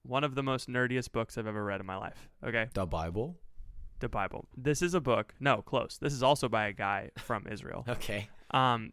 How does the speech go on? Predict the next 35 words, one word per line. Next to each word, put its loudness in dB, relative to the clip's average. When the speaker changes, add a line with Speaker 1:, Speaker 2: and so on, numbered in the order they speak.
Speaker 1:
no, 2
seriously. 0
<laughs> -10
So 8
this, 4
this 0
book 2
is -4
called 4
Thinking 0
Fast 4
and 0
Slow, 0
and 0
it's -2
by 6
this 0
Speaker 2:
Mm. -6
Speaker 1:
guy 4
named -4
Daniel -2
Kahneman. -2
Speaker 2:
Yes. 6
Speaker 1:
And 2
he -2
was -4
a, 0
you -4
know 4
this 4
Speaker 2:
I've 0
Speaker 1:
book? 8
Speaker 2:
heard 6
of -2
it. -6